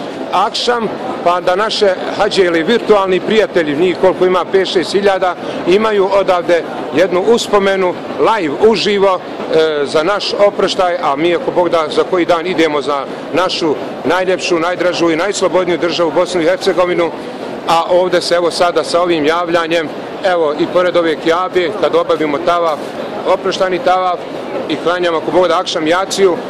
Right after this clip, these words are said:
pa neki ovo ostane, malo nas kritikuju što previše snimamo, ali evo, to je, to je vrijeme sada tako snimanja, pa nek-, i znamo, mobitel na ovoj kameri Zulhulejfine stranice i njihovog truda neka ostane, da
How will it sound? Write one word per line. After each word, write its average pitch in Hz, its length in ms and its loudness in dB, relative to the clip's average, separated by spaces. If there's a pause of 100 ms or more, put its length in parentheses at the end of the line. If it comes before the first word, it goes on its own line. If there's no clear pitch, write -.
(280)
pa 180 100 4
neki 196 280 0
ovo 208 140 4
ostane, 196 320 0
malo 175 200 2
nas 165 200 -2
kritikuju - 380 0
što 185 140 0
previše 180 480 0
snimamo, 185 640 0 (480)
ali 190 200 0
evo, 196 240 2
to 196 180 2
je, 175 60 2
to 202 140 2
je 185 60 2
vrijeme 190 320 0
sada 175 280 0
tako 175 360 0
snimanja, 190 640 0
pa 170 140 2 (300)
nek-, 190 480 2
i 180 40 -2
znamo, 208 360 -2
mobitel 190 400 0
na 196 140 0
ovoj 175 240 0 (460)
kameri 185 440 2
Zulhulejfine 185 840 2
stranice 196 600 0 (360)
i 156 40 -2
njihovog 185 420 4
truda 196 320 4
neka 170 240 0
ostane, 196 580 0 (520)
da 160 300 0